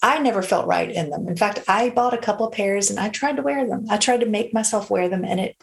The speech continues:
was so awful. But I'm gonna talk about shoes in just a minute because I figured out why I didn't like them, um, on me. But some of the style secrets that we've learned growing up, right now, it's just after Labor Day, right?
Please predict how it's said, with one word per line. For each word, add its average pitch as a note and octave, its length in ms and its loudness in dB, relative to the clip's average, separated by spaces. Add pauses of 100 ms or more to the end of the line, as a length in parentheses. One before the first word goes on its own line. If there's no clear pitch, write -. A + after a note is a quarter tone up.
(100)
was G#3 220 2
so G#3 320 2
awful. F#3 500 -2 (1000)
But B3 280 2 (340)
I'm A3 120 2
gonna A#3 140 0
talk G3 200 -6
about F#3+ 180 -6
shoes F3 280 0
in E3 80 -2
just E3 200 0
a - 20 -4
minute D#3+ 260 -4 (200)
because F#3+ 260 -4
I F#3 60 -2
figured G#3 320 0
out E3+ 180 -2
why D#3 560 -6 (160)
I F#3 100 -2
didn't E3+ 240 -2
like D#2+ 240 -6
them, - 380 -8
um, E3 320 -4
on F3 180 0
me. D#3 340 -6
But - 280 0 (680)
some G4 180 4
of C5 120 2
the - 60 2
style C4 240 4
secrets A#3 420 2
that G3+ 160 0
we've G#3 320 0
learned A3 400 2
growing E3+ 300 2
up, D#3+ 280 -2 (320)
right A3+ 240 2
now, B3+ 320 2
it's - 300 0
just G3 260 2
after G3+ 240 0
Labor G#3 240 2
Day, E3 140 0
right? F#3 400 0